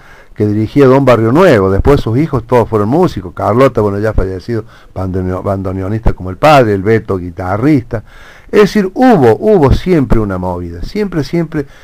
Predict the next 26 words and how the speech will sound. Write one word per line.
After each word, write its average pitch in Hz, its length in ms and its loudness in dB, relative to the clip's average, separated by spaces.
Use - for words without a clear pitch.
eh, 113 280 -8
quizás 165 460 -2
en 117 240 -2
algunos 127 340 0
tiempos 131 320 -2
más, 147 180 2
en 135 60 0
algunos 117 260 -4
tiempos 113 340 -6
menos, 151 320 -4
pero 104 160 -2
hubo. 92 340 -4
Y 107 80 -2
a 107 40 0
través 135 300 4
de 185 60 6
los 180 160 0
clubes, 180 400 4
la, 107 220 4
bueno, 113 280 -2
las 90 140 -8
compañías 110 380 -2
de 143 60 -2
teatro 175 360 -2
que 107 80 -4
venían, 123 540 0